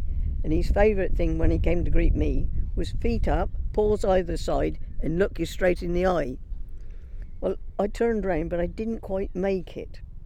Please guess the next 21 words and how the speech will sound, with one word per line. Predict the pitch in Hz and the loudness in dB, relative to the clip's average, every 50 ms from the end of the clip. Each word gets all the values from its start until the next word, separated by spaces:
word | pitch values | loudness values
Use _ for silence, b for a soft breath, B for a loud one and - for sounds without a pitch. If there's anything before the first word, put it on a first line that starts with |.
| - - B B B B B B B B B B B B | -14 -14 B B B B B B B B B B B B
My | - 165 | -2 -2
mother | 160 175 190 214 220 233 214 | 0 2 2 2 2 2 2
opened | 202 196 - 175 165 - | 2 0 0 -2 -2 -2
up | 180 - - | -2 0 0
the | 165 160 | 0 0
door. | - 185 170 156 139 135 127 175 - - - - | 2 2 0 0 0 -2 -2 -2 -2 -2 -2 -2
Of | - 190 | -2 -4
course, | - 208 185 - | -4 -4 -6 -6
the | - - | -8 -8
dog | 156 - 214 208 202 - | -2 0 0 0 0 0
come | - 175 160 160 | -2 -2 -2 -2
out, | 160 160 180 - - - - - | -2 -4 -6 -6 -10 -14 -16 -16
straight | - - - - 196 202 202 196 - | -18 -8 0 2 4 4 4 4 2
up | 190 196 190 - - | 2 2 2 0 -2
Miss | 208 185 - | -4 -4 -4
Stubbings. | - - 208 190 180 170 143 147 - - - - - - - - - - - - - - - - - - | -2 0 2 2 2 2 0 0 0 0 -2 -2 -4 -6 -4 -4 -2 -2 -2 -2 0 -2 -2 -2 -2 -2
And | - | -2
my | 156 160 160 | 0 -2 -2
first | 139 - 175 170 160 - - | -2 -2 -2 -2 -2 -2 -2
thought | - 165 165 - | -2 -2 0 0
was, | - 165 - | 0 2 2